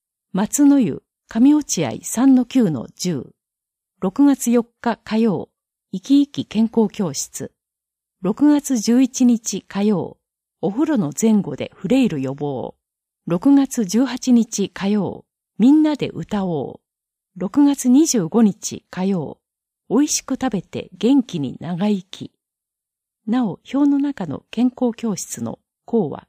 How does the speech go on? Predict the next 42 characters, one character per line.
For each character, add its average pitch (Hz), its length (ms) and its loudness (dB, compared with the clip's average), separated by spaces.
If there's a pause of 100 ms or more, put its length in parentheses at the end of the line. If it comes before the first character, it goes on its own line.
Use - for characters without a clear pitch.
口 - 280 -10
と 214 100 -4
い 190 120 -2
う 185 60 -4
漢 170 240 -10
字 147 140 -12
で 135 120 -14
す。 - 240 -20 (1300)
表 208 340 -2
終 180 100 -4
わ 170 120 -8
り。 156 180 -12 (1500)
時 196 160 -4
間 302 280 0
は 269 260 -2
午 302 180 -2
後 208 160 2
二 262 160 4
時 247 100 -4
か 147 160 -12
ら - 180 -12
二 240 160 2
時 202 160 -4
四 226 200 2
十 156 160 -8
五 - 160 -4
分 185 240 -6
ま - 160 -12
で。 - 180 -18 (800)
対 220 180 -4
象、 185 400 -6 (460)
区 320 100 -2
内 285 220 2
在 202 240 -2
住 196 220 -4
の 175 180 -4
六 202 240 -4
十 247 140 -2
歳 226 340 -2
以 220 80 -2
上 143 240 -6
で、 - 240 -12